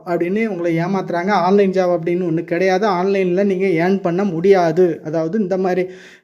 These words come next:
ரிவ்யூ அது இதுல லொட்டு லொசுக்குன்னு ஏகப்பட்ட சொல்றாங்க. எதுலையுமே நீங்க ஏர்ன் பண்ண முடியாது. இப்ப YouTube-ல ஏர்ன் பண்ணலாம். அதே மாதிரி உங்களுக்கு ஆன்லைன்ல வேற பிளாட்ஃபார்ம் பெருசா எதுவும் கிடையாது. ஆன்லைன்ல ஏர்ன் பண்ணலாம், சம்பாதிக்கலாம் அப்படின்னு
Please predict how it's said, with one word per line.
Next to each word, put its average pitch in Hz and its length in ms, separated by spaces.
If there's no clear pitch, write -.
ரிவ்யூ 180 320
அது 175 300
இதுல 175 60
லொட்டு 170 420
லொசுக்குன்னு 175 360
ஏகப்பட்ட 185 640
சொல்றாங்க. 190 540
எதுலையுமே 196 420
நீங்க 196 340
ஏர்ன் 185 100
பண்ண 180 160
முடியாது. 165 580
இப்ப 165 120
YouTube-ல 202 440
ஏர்ன் 185 280
பண்ணலாம். 165 380
அதே 180 260
மாதிரி 202 360
உங்களுக்கு 180 380
ஆன்லைன்ல 196 600
வேற 180 260
பிளாட்ஃபார்ம் 190 380
பெருசா 202 360
எதுவும் 196 240
கிடையாது. 185 540
ஆன்லைன்ல 208 580
ஏர்ன் 214 320
பண்ணலாம், 180 440
சம்பாதிக்கலாம் 185 640
அப்படின்னு 190 420